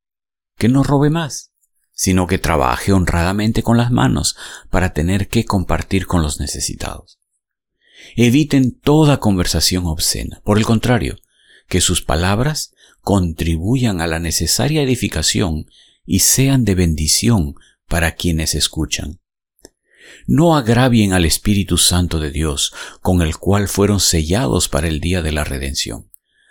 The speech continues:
Abandonen toda amargura, ira y enojo, gritos y calumnias,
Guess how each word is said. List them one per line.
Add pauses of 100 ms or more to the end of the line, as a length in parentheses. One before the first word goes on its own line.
(180)
Abandonen (220)
toda
amargura,
ira
y
enojo, (440)
gritos
y
calumnias,